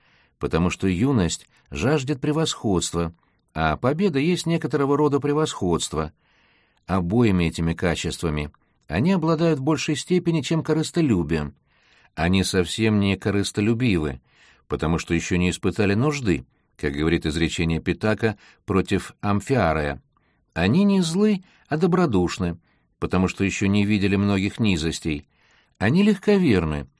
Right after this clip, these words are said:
потому что еще не во многом были обмануты.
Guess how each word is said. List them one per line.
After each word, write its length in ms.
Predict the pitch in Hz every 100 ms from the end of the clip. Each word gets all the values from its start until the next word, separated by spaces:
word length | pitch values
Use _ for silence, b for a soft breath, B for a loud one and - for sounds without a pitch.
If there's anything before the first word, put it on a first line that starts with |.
| _ _ _ -
потому 320 | 82 92 95
что 180 | - 95
еще 460 | 90 - 107 104 b b -
не 160 | 107
во 160 | 104 113
многом 440 | 110 113 98 104
были 200 | 101 107
обмануты. 720 | 117 120 104 80 78 65 78